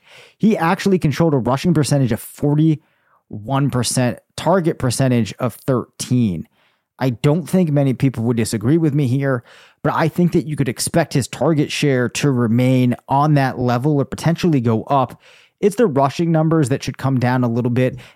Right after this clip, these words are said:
Damian Williams brought in. Uh, they draft Curtis's boy, Tyler Allgeier,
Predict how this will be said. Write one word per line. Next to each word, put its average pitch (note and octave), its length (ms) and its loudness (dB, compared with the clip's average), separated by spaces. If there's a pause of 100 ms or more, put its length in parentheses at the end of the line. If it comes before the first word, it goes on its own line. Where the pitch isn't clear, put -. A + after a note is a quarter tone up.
(140)
Damian C3+ 440 2
Williams C3 440 0
brought B2 360 0
in. B2 400 2 (340)
Uh, A#2 400 0
they B2+ 160 -2
draft A#2+ 520 -2
Curtis's C3+ 540 -2
boy, B2+ 340 0
Tyler B2 440 -2
Allgeier, A#2+ 720 0